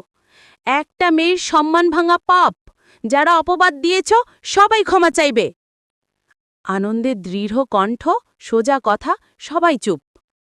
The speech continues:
সেদিন গ্রামের লোকেরা বুঝল,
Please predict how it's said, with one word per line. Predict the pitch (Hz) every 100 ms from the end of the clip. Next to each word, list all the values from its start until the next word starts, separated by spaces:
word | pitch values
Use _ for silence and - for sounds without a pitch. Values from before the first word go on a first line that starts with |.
| _ _ _ - _
সেদিন | - - 269 269 370 339
গ্রামের | 262 254 269 269
লোকেরা | 254 247 254 254
বুঝল, | 208 240 208 240 175